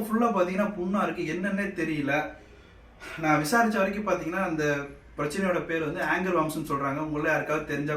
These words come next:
கொஞ்சம் ஹெல்ப் பண்ணுங்க. எனக்கு என்ன பண்றது தெரியல. அந்த ஆங்கர் வார்ம்ஸ் பாத்தீங்கன்னா கையால தான் எடுக்கணுமா, அதனால இடுக்கி எடுத்துட்டு வந்திருக்கேன். இந்த வலை இவனை சின்ன சைஸ்ல வாங்கிட்டு வரும்போது இந்த வலையில தான் நான் பிடிச்சேன்.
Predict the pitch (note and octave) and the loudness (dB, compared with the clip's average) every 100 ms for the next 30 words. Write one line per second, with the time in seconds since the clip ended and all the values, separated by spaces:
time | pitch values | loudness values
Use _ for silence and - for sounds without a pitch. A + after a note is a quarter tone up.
0 | C#3+ B2 B2 C3 C#3+ D3+ D3+ B2 F#3 G3+ | -2 -2 -4 -6 -6 -2 0 0 -4 -6
1 | - - - - C3+ C3 F#3 A3 G#3 F#3 | -16 -20 -20 -12 -6 -2 0 2 0 -2
2 | F3 D#3+ E3+ D#3+ D3+ - G#3+ G3+ F#3 E3 | -4 -4 -4 -2 0 0 0 0 -2 -2
3 | E3 D3+ E3+ G3+ D3 F3 E3 E3 D#3 C#3+ | -4 -2 -2 0 2 4 4 4 0 0
4 | C3+ C3 C#3+ C3 C#3+ D#3 D3 F#3 E3+ D3 | -2 0 0 0 0 0 -2 -4 -4 -4
5 | - C3 B2 A#2+ B2+ - - - - - | -4 -6 -6 -4 -4 -4 -10 -20 -12 -4
6 | D3 C#3+ D3 F3+ F3 D3 C#3+ - F3+ G#3+ | 0 2 4 2 0 -2 -4 -2 2 6
7 | A3 G#3 F3+ F3+ F#3+ E3 E3+ E3+ D#3+ D#3+ | 6 6 0 0 0 2 2 0 -2 -2
8 | F#3+ D#3+ D3 D#3+ D#3+ E3 D#3+ D3 C#3 C#3 | -2 0 0 2 0 0 0 -2 -4 -2
9 | C#3+ | -2